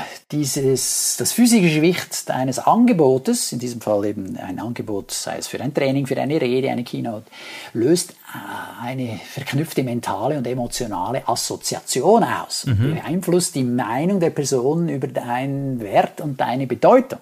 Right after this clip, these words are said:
Speaker 1: und somit
Speaker 2: Hi.
Speaker 1: auch deines Preises.
Speaker 2: Mhm.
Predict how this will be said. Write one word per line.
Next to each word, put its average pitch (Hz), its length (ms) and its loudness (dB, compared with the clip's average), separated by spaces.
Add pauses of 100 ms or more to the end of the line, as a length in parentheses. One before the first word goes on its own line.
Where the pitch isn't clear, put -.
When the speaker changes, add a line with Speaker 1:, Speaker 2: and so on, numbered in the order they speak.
(100)
Speaker 1:
und 120 200 -18
somit 120 400 0
Speaker 2:
Hi. 101 120 0
Speaker 1:
auch 113 140 -4
deines 123 520 2
Preises. - 760 0
Speaker 2:
Mhm. 113 420 2